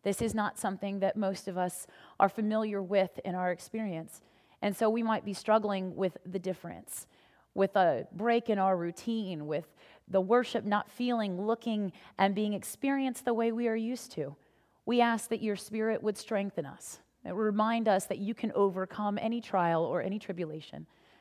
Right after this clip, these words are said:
that there is nothing that separates us from you, even if we find ourselves separated from one another. Help us to use this time to be productive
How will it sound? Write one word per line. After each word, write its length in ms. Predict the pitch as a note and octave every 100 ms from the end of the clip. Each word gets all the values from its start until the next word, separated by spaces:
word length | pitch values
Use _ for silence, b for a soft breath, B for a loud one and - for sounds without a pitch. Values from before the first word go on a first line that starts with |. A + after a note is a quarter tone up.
| b
that 160 | G3 A#3
there 120 | A3+
is 140 | F#3+
nothing 520 | G3 G#3+ A3 A3 G3+
that 220 | F#3 - -
separates 540 | G3+ G3 G3+ G#3 -
us 160 | G3 -
from 300 | F#3+ E3 D#3+
you, 380 | G#3 F#3 C3 - b b b b
even 240 | G#3 G3+
if 160 | F#3 G#3
we 80 | F#3
find 320 | F3+ F3+ E3+
ourselves 540 | E3 - D#3+ D#3 - -
separated 540 | F3+ E3+ E3+ D#3+ D#3
from 200 | D3 D3+
one 100 | D3+
another. 400 | C#3 C3 - B3 _ b b b b b
Help 260 | A#3 A3+
us 220 | A3+ G#3+ -
to 120 | G#3
use 460 | F3+ G3+ A3+ A3+ G3
this 240 | G#3 -
time 500 | - F#3+ F#3 F3+ F3+ b b b
to 100 | A3+
be 160 | F#3+ F#3+
productive 680 | - E3+ E3 F3 - G#3+